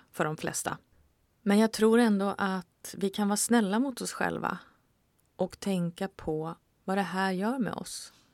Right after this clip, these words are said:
Jag vet vad det gör med mig. Och du som känner starka känslor därför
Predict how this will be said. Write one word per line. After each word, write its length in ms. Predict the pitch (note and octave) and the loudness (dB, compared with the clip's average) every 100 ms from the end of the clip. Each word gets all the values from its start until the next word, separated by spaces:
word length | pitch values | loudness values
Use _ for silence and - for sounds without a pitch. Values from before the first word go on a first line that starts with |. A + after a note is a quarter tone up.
| _ | _
Jag 200 | G3 A#3 | 4 6
vet 220 | G#3 G3+ F#3+ | 6 2 0
vad 100 | F3+ | 0
det 80 | |
gör 160 | F3+ F3+ | 0 -2
med 160 | F3 F3 | 0 0
mig. 400 | A3+ - F#3+ _ _ _ _ _ _ _ _ _ _ _ _ _ _ _ _ _ _ - | 0 -2 -10 _ _ _ _ _ _ _ _ _ _ _ _ _ _ _ _ _ _ 0
Och 220 | G3+ G3 | 2 2
du 340 | F#3 A3+ A3+ | 8 8 8
som 720 | G#3+ - G#3 G#3 G#3 G#3 G#3 G3+ - _ - _ - | 6 2 2 4 4 4 4 0 -4 _ -20 _ -8
känner 480 | - G#3+ G#3 G#3 | 0 4 4 4
starka 480 | G3+ - G3+ F#3+ G3 | 2 2 2 2 -2
känslor 1040 | - - G3 F#3+ F#3 - F#3 F#3 F3+ F3+ F3+ | -2 0 2 2 -2 -2 -2 -2 0 0 -2
därför 580 | F3+ F3+ F3 - F#3 | -2 -2 -2 -2 -2